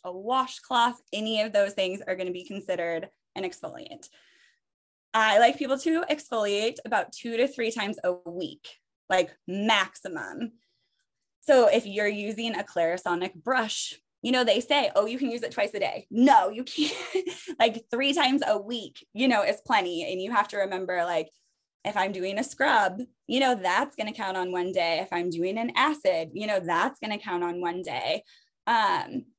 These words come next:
so I see a lot of people using, like, glycolic cleansers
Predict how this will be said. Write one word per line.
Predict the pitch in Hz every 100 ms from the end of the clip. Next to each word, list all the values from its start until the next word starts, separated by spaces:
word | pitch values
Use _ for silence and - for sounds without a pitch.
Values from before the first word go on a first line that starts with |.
| _ _ -
so | 240
I | 214
see | 226 226
a |
lot | 208 190
of |
people | 208 196 196
using, | 185 180 175 175 175 170 175 185 _ _ _ _ _ _ -
like, | 190
glycolic | 170 233 202 - 240 -
cleansers | - 302 302 294 247 196 180 185